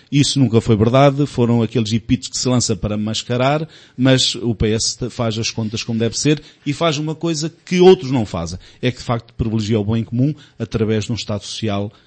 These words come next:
de, onde a igualdade das oportunidades acontece.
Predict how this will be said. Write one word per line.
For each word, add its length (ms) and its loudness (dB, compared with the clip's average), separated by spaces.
de, 280 -6
onde 200 4
a 60 6
igualdade 400 2
das 140 2
oportunidades 520 -4
acontece. 600 -10